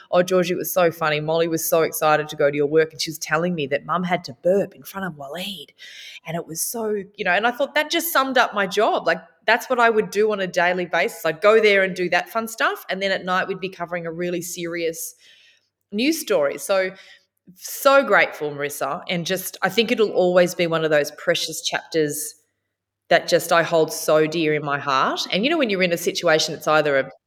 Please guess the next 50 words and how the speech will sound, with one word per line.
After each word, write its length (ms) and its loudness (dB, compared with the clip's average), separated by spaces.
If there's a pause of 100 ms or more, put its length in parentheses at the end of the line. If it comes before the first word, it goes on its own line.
(680)
you 80 -4
know, 80 2
when 140 2
you're 100 2
in, 60 2
like, 160 2
a, 240 2
either 180 4
a 60 4
work 260 4
situation 600 2
or 100 2
you're 120 0
in 100 -2
the 60 2
honeymoon 460 0
phase 320 -2
of 80 -4
a 60 0
relationship, 800 0
whatever, 260 0
and 100 -6
you 80 -4
think, 280 -2 (680)
"This 180 -4
is 120 -8
not 260 0
gonna 180 0
last 360 0
forever, 440 -2 (100)
so 160 -4
I'm 160 0
just 180 -6
gonna 280 -4
absorb 420 -2 (260)
every 460 2
second 420 -4
of 100 0
it 120 -2
while 180 0
it 80 -2
lasts." 400 -4
That's, 380 0
that's 180 2
the 80 -8
sort 160 -8
of 80 -8
job 160 -4
it 80 -10
was. 420 -12